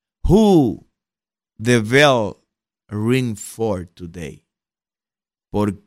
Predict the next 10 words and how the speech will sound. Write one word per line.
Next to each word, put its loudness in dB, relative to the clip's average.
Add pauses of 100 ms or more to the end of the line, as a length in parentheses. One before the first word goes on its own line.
quién 2
dobla 2
las -8
campanas -10
en -20
el -18
día -14
de -18
hoy? -18 (1120)
¿Verdad, 0